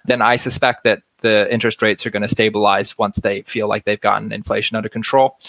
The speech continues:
And once we see those two effects come into play together, with the interest rates going back down while prices also go back down, we'll see a massive improvement in affordability. In the meantime, I do suspect that there is gonna be a crunch for a lot of people. Uh, and it's a tough thing, but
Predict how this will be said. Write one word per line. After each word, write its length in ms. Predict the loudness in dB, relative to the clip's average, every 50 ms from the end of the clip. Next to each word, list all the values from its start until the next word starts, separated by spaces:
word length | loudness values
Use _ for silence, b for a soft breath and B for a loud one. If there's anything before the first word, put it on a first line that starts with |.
| B B B B
And 100 | 0 2
once 180 | 2 2 2 2
we 100 | 2 2
see 120 | 2 2
those 200 | 2 2 2 0
two 180 | 0 0 2 2
effects 400 | 2 2 2 0 2 0 -2 -2
come 160 | -2 0 0
into 100 | 0 -2
play 220 | -2 0 0 -2 0
together, 380 | 0 0 0 0 0 0 -2 -2
with 140 | -4 -6
the 100 | -6 -6
interest 260 | -4 -2 -2 -2 0 0
rates 200 | -2 -2 0 -2
going 240 | -2 -2 -2 0
back 240 | 0 0 -2 0 -2
down 380 | -2 0 0 0 0 0 -2 -6 _
while 160 | 0 0 0
prices 500 | 0 0 0 0 2 2 0 -2 -4 -6
also 360 | -4 -4 -4 -2 -2 -6 -6
go 160 | -4 -2 -2 0
back 220 | 0 0 0 0
down, 280 | 0 0 0 0 0 B B B B B
we'll 100 | -4 -2
see 200 | 0 2 4 4
a 40 | 4
massive 380 | 4 2 0 0 -2 -4 -8
improvement 460 | -12 -8 -6 -4 -4 -4 -6 -10 -12 -12
in 40 |
affordability. 760 | -12 -8 -6 -6 -6 -6 -4 -4 -4 -4 -4 -6 -8 -10 -10 B B B B B B B B _
In 120 | 0 0
the 60 | 2 2
meantime, 580 | 2 2 2 2 2 2 2 2 0 -2 -2 -2
I 100 | -2 0
do 160 | 0 0 -2
suspect 440 | -2 -4 -6 -4 -2 -2 -2 -2 -4
that 100 | -6 -2
there 160 | 0 0 2
is 120 | 2 0 0
gonna 200 | -2 -4 -4 -4
be 340 | -4 -4 -4 -4 -6 -10 -14 _ _
a 60 | -12
crunch 400 | -6 -2 0 0 0 0 -4 -8
for 180 | -10 -8 -4 -4
a 80 | -2 0
lot 180 | 2 0 0
of 80 | 0 -2
people. 380 | -6 -8 -6 -6 -6 -6 -6 _ _ _ _ _ -12
Uh, 160 | -10 -8 -8 -8
and 280 | -8 -10 -10 -12 -14 -18 _ _ _ _ _ _ _ _ _ _ _
it's 180 | -6 -2 -2
a 60 | 0 2
tough 220 | 2 2 2 2
thing, 300 | 0 0 0 -2 -4 -2
but 280 | 0 2 2 2 2 -2